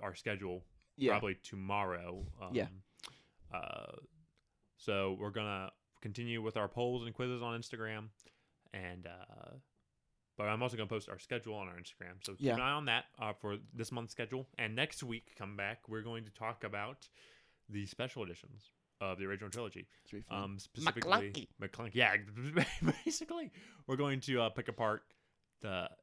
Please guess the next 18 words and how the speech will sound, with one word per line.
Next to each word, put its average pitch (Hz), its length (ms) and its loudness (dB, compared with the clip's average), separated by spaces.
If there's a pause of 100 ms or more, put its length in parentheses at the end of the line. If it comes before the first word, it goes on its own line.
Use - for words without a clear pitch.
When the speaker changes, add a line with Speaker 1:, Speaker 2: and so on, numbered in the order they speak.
(220)
Speaker 1:
changes 120 600 -2 (100)
that - 140 -8
s-, - 100 -10 (300)
the, 98 140 -2
uh, 92 60 0
special 107 300 -4
editions 98 380 -6
have 92 140 -2
made 92 420 -2
since 90 240 -10
their 85 260 -8 (140)
theatrical 95 460 -2
release. 120 340 -6
Speaker 2:
Starting 131 460 0
with 107 500 -4 (240)
Speaker 1:
A - 20 -20
New 98 240 -20
Hope. 135 180 -14